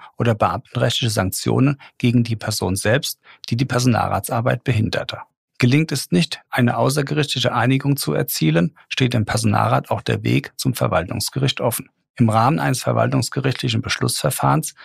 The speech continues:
kann einerseits ein bestimmtes Tun oder Unterlassen als Behinderung festgestellt oder deren Unterlassen oder Beseitigen verlangt werden.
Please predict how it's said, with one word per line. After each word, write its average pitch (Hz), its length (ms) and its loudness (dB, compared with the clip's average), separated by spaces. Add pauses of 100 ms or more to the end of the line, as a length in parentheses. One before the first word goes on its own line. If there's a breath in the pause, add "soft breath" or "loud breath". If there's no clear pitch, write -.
(100)
kann 135 180 0
einerseits 135 640 0
ein 123 200 0
bestimmtes 120 500 -2
Tun 147 300 2 (200 loud breath)
oder 123 240 2
Unterlassen 110 580 2
als 123 220 -2
Behinderung 110 480 0
festgestellt - 840 0 (160)
oder 139 260 4
deren 139 300 2
Unterlassen 113 680 0
oder 120 200 2
Beseitigen 117 680 -2 (160 loud breath)
verlangt 107 480 0
werden. - 360 -6